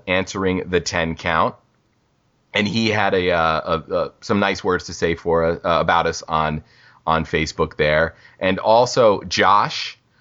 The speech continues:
who actually, him and his buddy Bobby recorded a Cobra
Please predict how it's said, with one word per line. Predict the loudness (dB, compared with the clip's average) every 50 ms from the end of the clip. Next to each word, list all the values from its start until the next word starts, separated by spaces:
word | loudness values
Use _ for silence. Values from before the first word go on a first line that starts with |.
| _ _ -12
who | -6 -2 0 0 0 0 0 -2 -4 -6 -4 -2
actually, | 0 0 0 -2 -4 -8 -8 -6 -6 -6 -6 -8 -8 -12 _ _ _ _ _ _ _ _ _ _ _ _ _ -8
him | -2 0 2 2
and | 2 0
his | 0 0
buddy | 2 2 2 2 0 -2
Bobby | 0 2 4 4 2 2 -2 -4
recorded | -4 -4 -6 -6 -6 -6 -4 -4 -4 -6 -6 -8 -8
a | -6 -4 -4 -4 -6 -8 _ _
Cobra | -4 0 2 4 4 4 4 4 4 2 2 -2